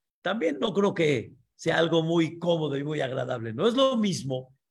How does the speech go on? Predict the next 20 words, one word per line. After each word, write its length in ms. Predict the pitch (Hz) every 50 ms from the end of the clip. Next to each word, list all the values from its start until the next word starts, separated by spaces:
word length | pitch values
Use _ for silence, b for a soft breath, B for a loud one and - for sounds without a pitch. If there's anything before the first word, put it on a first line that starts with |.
| _ _ _
tener 260 | - 127 113 147 156
un 100 | 180 180
departamento 1160 | 160 151 160 - 151 139 131 117 - - 143 123 123 143 156 147 127 113 117 127 104 85 - - _ _ _ _ _ _ _
estable 720 | - - - - - 151 156 151 127 131 113 101 90 - - - _ _ _ _ _
y 260 | 113 113 110 110 107
bien 640 | 107 113 135 147 156 151 143 120 104 - - - - _
construido 1080 | - 151 160 147 - - - 156 151 170 202 196 170 - 160 196 - - - - - _ _ _ _ _ _
que 260 | - 139 131 135 131 135
casitas 840 | 147 147 139 - 226 233 - - 202 190 247 269 - - - - _ _ _ _ _ _
que 80 | 131
están 340 | 117 - - 190 190 190 190
al 180 | 147 135 135 151
lado 260 | 180 208 208 180 175
una 220 | 190 220 208 202
de 120 | 196 196 190
la 120 | 190 196
otra 540 | 220 240 214 220 202 202 214 233 262 - - _ _ _ _ _ _ B B -
y 120 | 139 147
el 120 | 151 160 160
bebé 600 | 170 185 196 226 262 254 233 226 240 254 254